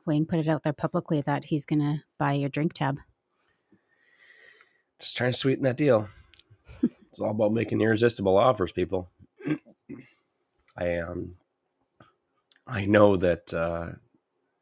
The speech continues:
Speaker 2: it, sometimes people just need, just need a,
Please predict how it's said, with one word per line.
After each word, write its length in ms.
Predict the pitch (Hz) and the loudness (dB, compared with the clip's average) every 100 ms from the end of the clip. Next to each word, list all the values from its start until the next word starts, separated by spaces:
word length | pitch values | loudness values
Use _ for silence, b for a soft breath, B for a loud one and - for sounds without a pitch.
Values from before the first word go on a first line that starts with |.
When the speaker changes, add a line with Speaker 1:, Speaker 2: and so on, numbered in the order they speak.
| - | -16
Speaker 2:
it, 180 | - - _ - - _ - - - - - | -16 -16 _ -20 -20 _ -20 -20 -20 -20 -12
sometimes 460 | - 92 92 92 | -6 -2 2 0
people 300 | - 90 92 | 0 0 0
just 220 | 90 90 92 | 2 0 2
need, 320 | 92 90 - | 0 0 -4
just 240 | 87 - | -4 0
need 140 | 90 | 2
a, 100 | 90 | 2